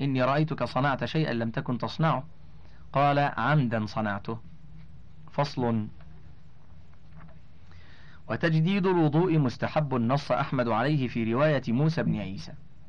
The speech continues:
ونقل حنبل عنه أنه كان يفعله، وذلك لما روينا من الحديث.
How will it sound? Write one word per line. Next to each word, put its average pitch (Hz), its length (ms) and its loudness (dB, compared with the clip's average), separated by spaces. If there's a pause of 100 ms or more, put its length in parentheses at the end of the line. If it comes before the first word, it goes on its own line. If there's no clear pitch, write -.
(420)
ونقل 139 340 2
حنبل 135 380 2
عنه 143 320 4
أنه 139 280 4
كان 147 200 2
يفعله، 107 440 -2 (800)
وذلك 151 420 2
لما 135 480 4
روينا 123 420 4
من 117 120 2
الحديث. 120 460 0